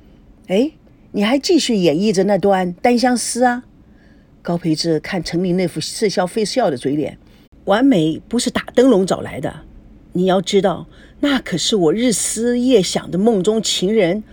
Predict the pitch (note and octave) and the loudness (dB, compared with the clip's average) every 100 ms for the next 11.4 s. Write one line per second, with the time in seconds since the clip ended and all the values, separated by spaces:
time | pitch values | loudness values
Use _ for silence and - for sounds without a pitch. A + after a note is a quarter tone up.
0 | - G3+ G3 E3 C4 - D3 A3 G3 - | 0 2 2 2 0 -2 -2 -2 -4 -8
1 | - - - - - - - - F#3+ - | -20 -20 -20 -20 -20 -20 -10 0 2 2
2 | D3 - E3 E3 G3+ F#3+ - G3+ - A3 | -2 -2 -2 0 0 0 2 2 2 -2
3 | A3 F3+ F#3 G#3 F#3+ C#4+ - B3+ B3 - | 0 0 -2 0 0 -2 -2 0 0 -2
4 | F3 G3+ B3+ F#3+ - C3+ - - F#3 A3 | -2 0 2 0 -2 -6 -8 -2 2 2
5 | F#3 - A#3 A3+ C4 A#3 - - - - | 0 -2 0 4 4 4 -2 -10 -20 -20
6 | - - - - - - D4 F3+ A#3 A3+ | -20 -20 -20 -14 -6 2 2 2 -2 -2
7 | D#3+ - - - - - - E4+ F4+ D#4 | -4 -10 -20 -20 -20 -4 2 4 4 4
8 | F#3+ F#3 D4+ C#4+ G#3 - - D4+ D4+ - | 2 4 4 2 0 -6 -2 2 2 2
9 | E4 C#4 F4 F4 - D#3 A3+ - - - | 0 2 2 2 2 0 -2 -4 -10 -20
10 | - - - - - - - G3+ F3 D#3+ | -20 -20 -20 -20 -20 -20 -6 -2 0 -2
11 | B2+ - F3+ D#3+ | -4 -4 -4 -6